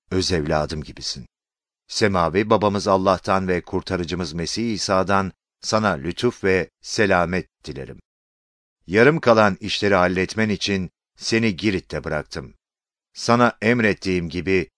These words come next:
her şehirdeki cemaate önderler tayin et. Önder olacak kişi alnı açık, başı dik ve karısına sadık olmalı. Çocukları mümin olmalı, edepsiz ve asi olmamalıdırlar.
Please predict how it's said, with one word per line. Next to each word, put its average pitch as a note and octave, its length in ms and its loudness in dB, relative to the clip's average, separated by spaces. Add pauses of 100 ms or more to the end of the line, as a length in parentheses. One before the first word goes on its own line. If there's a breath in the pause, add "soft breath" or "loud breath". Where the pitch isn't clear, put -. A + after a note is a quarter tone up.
(120)
her A2+ 260 2
şehirdeki G2+ 720 -2
cemaate F#2 760 0 (380)
önderler F2+ 680 0
tayin D2 400 -10
et. C#2+ 340 -12 (920)
Önder G#2+ 340 4
olacak E2 420 0
kişi G#2 440 -4
alnı D#2+ 320 -2
açık, F2 420 -6
başı E2 280 -6
dik B2 180 -4
ve G#2+ 120 0
karısına F2+ 440 -6
sadık F#2+ 400 -2
olmalı. C#2 400 -10 (760)
Çocukları G2+ 480 2
mümin F2 360 -2
olmalı, A2 500 4 (120)
edepsiz G2+ 560 -2
ve F#2 240 0
asi F2+ 580 0 (260)
olmamalıdırlar. C#2 1040 -4